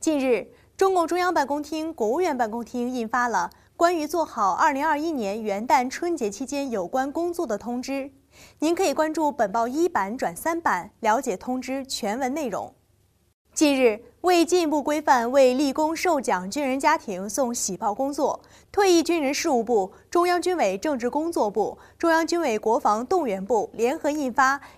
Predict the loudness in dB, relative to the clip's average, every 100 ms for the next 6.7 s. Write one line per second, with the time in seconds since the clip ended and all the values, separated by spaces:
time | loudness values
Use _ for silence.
0 | 4 6 6 4 2 0 0 0 -2 -2
1 | -4 -4 -2 0 -2 -4 -6 -4 -2 -2
2 | -4 -4 -2 -2 -2 0 0 0 -2 -4
3 | -8 -12 -14 -4 -2 -2 -6 -6 -6 -4
4 | -6 -6 _ _ _ _ _ _ _ 4
5 | 6 4 4 2 -2 -4 -8 -6 -4 0
6 | -2 -2 -8 0 0 0 -6